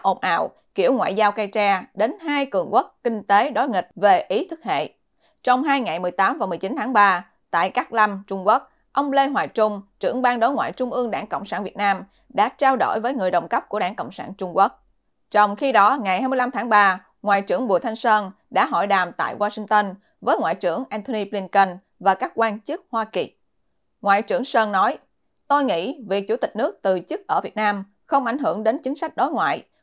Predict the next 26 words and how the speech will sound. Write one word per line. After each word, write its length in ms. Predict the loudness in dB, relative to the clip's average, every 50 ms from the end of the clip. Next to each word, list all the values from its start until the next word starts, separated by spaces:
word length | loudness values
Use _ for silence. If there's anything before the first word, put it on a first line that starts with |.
| _
cũng 180 | _ -2 0 0
như 180 | 0 0 0 0
chính 160 | -2 -4 -4
sách 180 | -2 -4 -4 -2
phát 180 | -4 -6 -6 -6
triển 200 | -8 -10 -8 -8
kinh 160 | -8 -8 -4
tế 220 | -2 0 0 0
của 240 | -2 -2 -2 -2 -2
chúng 220 | -2 -4 -8 -2 0
tôi." 220 | 2 2 2 0 -6 _ _ _ _ _ _ _ _ _ _ _ _ _ _
Vẫn 240 | 0 0 0 0 0
theo 240 | 0 0 0 2 0
tác 160 | 0 -2 -2
giả, 360 | -2 0 2 2 0 0 -2 -6
ngày 220 | -6 -4 -2 -2 -2
mười 160 | -2 -4 0
ba 200 | 2 2 2 2
tháng 180 | 2 -2 0 4
ba, 340 | 4 6 6 4 2 -2 -8 _ _ _ _ 2
Tổng 180 | 2 2 2
Bí 100 | 0 -2
thư 180 | 0 2 2 2
Nguyễn 220 | 2 0 0 -2
Phú 140 | -2 -4 -4
Trọng, 320 | -2 0 0 0 0 -4